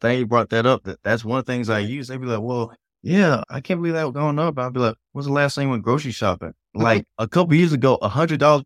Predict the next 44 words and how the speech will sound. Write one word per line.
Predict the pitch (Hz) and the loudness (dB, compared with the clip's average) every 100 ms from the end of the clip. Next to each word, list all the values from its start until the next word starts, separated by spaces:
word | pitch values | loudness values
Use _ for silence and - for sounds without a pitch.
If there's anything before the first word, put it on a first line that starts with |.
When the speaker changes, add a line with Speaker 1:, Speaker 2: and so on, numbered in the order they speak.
| - | -6
Speaker 1:
for | 113 | -10
groceries, | 90 139 196 147 127 - _ _ _ _ - | 0 2 2 -2 -6 -8 _ _ _ _ -4
you | 151 | 2
have | 151 143 | 2 2
to | 127 | 0
make | 123 | 2
multiple | 117 175 - 127 | 4 2 0 -8
trips | 104 180 196 | -2 2 2
to | - | 0
your | 139 117 | 0 0
car. | - 165 156 | 0 2 2
Now, | 117 156 | 2 0
a | 147 | -2
hundred | 143 135 | -4 -6
dollars | 123 123 | -4 -4
of | 113 | -6
groceries, | 117 131 135 | -6 -6 -6
you're | 147 | -2
like, | 135 101 | 2 2
"Okay, | 117 104 98 - _ _ | 2 0 -2 -4 _ _
I | - | 2
Speaker 2:
Like | 139 | 4
Speaker 1:
can | |
just | 127 | 6
Speaker 2:
one | 139 | 4
bag. | 113 90 - | 4 0 0
Speaker 1:
hand | 156 135 | 4 4
this, | 147 - 131 | 4 0 -10
Speaker 2:
Yeah. | 123 123 147 | -8 -2 2
Speaker 1:
I | 156 | 2
can | 139 | 2
just | 131 | 2
one | 127 151 135 | 2 4 6
arm | 156 170 | 6 6
this | 156 185 139 | 4 2 2
one." | 131 139 - _ - - | 0 0 -4 _ -18 -2
Speaker 2:
Yeah, | 123 107 85 87 | 2 2 2 -2
uh, | 113 | -4
for, | 110 - | -4 -4
uh, | 110 | -4
for | 123 | 2
Speaker 1:
Yeah. | 120 | 4
Speaker 2:
real. | 127 92 - _ _ _ _ _ _ _ | 4 2 -4 _ _ _ _ _ _ _
Okay, | 131 165 180 180 | 0 4 4 2